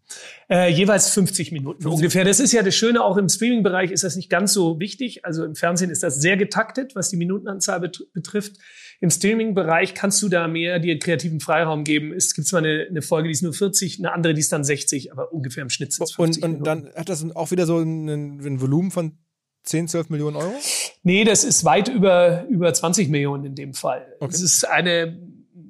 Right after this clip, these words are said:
Speaker 1: der, wenn nicht die teuerste deutsche Serie, die jetzt mal im Verhältnis zum Folgenpreis produziert wurde. Da sieht man schon sehr deutlich, dass, äh,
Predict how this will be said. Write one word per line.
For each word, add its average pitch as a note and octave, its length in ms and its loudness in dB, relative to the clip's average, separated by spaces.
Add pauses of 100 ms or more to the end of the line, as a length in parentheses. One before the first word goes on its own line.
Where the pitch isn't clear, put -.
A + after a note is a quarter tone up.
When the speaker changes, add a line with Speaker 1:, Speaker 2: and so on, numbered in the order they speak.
(220)
Speaker 1:
der, D3 420 2
wenn D#3+ 120 -4
nicht E3+ 200 -4
die F3+ 100 0
teuerste E3+ 440 2
deutsche D#3 320 0
Serie, E3 260 2
die E3 400 -6
jetzt E3+ 220 0
mal D3+ 120 -2
im D#3 140 -8
Verhältnis E3+ 360 0
zum D3 120 -6
Folgenpreis D#3 560 -2
produziert F#3 460 -4
wurde. F3+ 300 0 (520)
Da F3+ 140 4
sieht F#3+ 200 4
man G#3 340 2
schon G#3 280 2
sehr F#3+ 160 4
deutlich, G3 400 2
dass, - 480 2
äh, F3+ 360 4